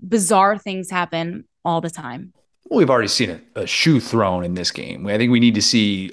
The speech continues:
Speaker 2: a helmet thrown or, or something like that. We
Speaker 1: Okay.
Speaker 2: don't want anybody
Speaker 1: Uh-huh.
Speaker 2: getting hurt, but just
Speaker 1: Yeah.
Speaker 2: a large object flying through the fog. I think that's the only way that this game could actually be considered wonky, because we've kinda seen it all at this point. So
Speaker 1: We have.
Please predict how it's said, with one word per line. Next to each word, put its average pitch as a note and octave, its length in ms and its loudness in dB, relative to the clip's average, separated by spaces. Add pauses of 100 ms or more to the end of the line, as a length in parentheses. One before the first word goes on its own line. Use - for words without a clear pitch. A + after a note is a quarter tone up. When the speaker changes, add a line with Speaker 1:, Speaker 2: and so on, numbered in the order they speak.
Speaker 2:
a - 60 -4
helmet E3 360 0
thrown E2 460 -4
or, E2+ 220 -4
or - 80 -2
something B2 240 0
like B2 100 2
that. - 80 2
We A3+ 60 4
Speaker 1:
Okay. E3 60 4
Speaker 2:
don't B2+ 100 4
want B2 120 4
anybody A2 260 2
Speaker 1:
Uh-huh. G#2+ 40 0
Speaker 2:
getting F2+ 140 -4
hurt, A#2 340 -2
but - 180 0
just A3 320 0
Speaker 1:
Yeah. - 60 -18 (140)
Speaker 2:
a D#3+ 60 4
large D3+ 360 4
object G#2+ 500 0
flying A#2 600 0
through A2+ 220 -4
the G2 60 -2
fog. F#2+ 560 0 (380)
I B2+ 80 0
think A2 160 -2
that's A#2 220 -2
the A#2 120 2
only A#2 260 4
way G#2+ 220 4
that G2 180 -2
this G#2+ 180 -2
game G2+ 200 -4
could G#2 140 -2
actually A2 320 -2
be G2+ 100 -4
considered F#2+ 440 -4
wonky, G2+ 440 0
because F2+ 220 -8
we've G2 120 -8
kinda C#3+ 200 -2
seen A#2 220 0
it F2+ 100 -6
all G2 160 0
at - 80 -10
this - 140 -10
point. - 280 -12
So - 160 -8
Speaker 1:
We F#3+ 140 -4
have. F3 300 -6